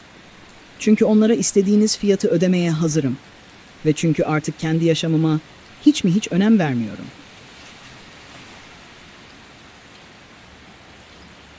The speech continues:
Ee, kumara gelen bir general ve bir Fransız, kumar salonunda birer adam olarak oturdukları sürece bu eğlencenin küçük bir zerresi olarak kalacaktır.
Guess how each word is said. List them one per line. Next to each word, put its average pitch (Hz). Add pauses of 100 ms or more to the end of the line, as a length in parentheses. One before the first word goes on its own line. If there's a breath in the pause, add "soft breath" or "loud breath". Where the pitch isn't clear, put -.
(580)
Ee, 143 (800)
kumara 165
gelen 151
bir 151
general 151
ve 147
bir 147
Fransız, 180 (380)
kumar 202
salonunda 147
birer 202
adam 202
olarak 135
oturdukları 147
sürece 143 (440)
bu 233
eğlencenin 151
küçük -
bir 180
zerresi 151
olarak 127
kalacaktır. 120